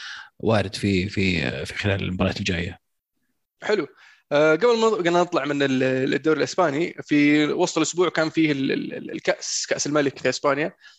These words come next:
Speaker 2: آه، ال-، ال-، ال-، ال-، ال-، البرشا فاز وال-، والريال فاز على الأتلتي، آه، في مباراة يعني امتدت أشواط إضافية. ال-، ال-، ال-، الأتلتي تقدم واحد، هدف مبكر،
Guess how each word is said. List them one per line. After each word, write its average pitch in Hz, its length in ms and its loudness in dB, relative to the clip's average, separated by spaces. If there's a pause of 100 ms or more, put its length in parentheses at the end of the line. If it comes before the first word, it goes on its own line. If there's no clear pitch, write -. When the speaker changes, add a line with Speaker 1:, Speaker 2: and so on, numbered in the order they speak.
(220)
Speaker 2:
آه، 139 200 2
ال-، 143 180 -2
ال-، 139 300 2
ال-، - 240 -2
ال-، - 220 -8
ال-، - 220 -8
البرشا 160 320 0
فاز 170 380 2
وال-، 147 120 2
والريال 147 540 2
فاز 147 200 2
على 139 80 -2
الأتلتي، 156 580 -2 (380)
آه، 139 320 0
في 135 300 -4
مباراة 139 360 0
يعني 147 180 -2
امتدت 143 320 -4
أشواط 139 260 -2
إضافية. 143 480 0 (440)
ال-، - 280 -4
ال-، 98 260 -10
ال-، 78 920 -18 (1120)
الأتلتي 185 380 0
تقدم 139 400 0
واحد، 131 260 -2 (680)
هدف 139 280 -4
مبكر، 139 420 -2